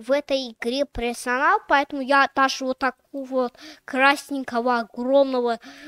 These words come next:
не пойми кого, не знаю, кто это вообще, убить смогу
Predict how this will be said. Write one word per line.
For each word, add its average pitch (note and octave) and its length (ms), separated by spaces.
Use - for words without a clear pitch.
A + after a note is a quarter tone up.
не B3+ 220
пойми C#4 460
кого, B3+ 800
не A3+ 440
знаю, A#3 380
кто - 320
это A3+ 240
вообще, G#3+ 400
убить A#3+ 500
смогу A3+ 640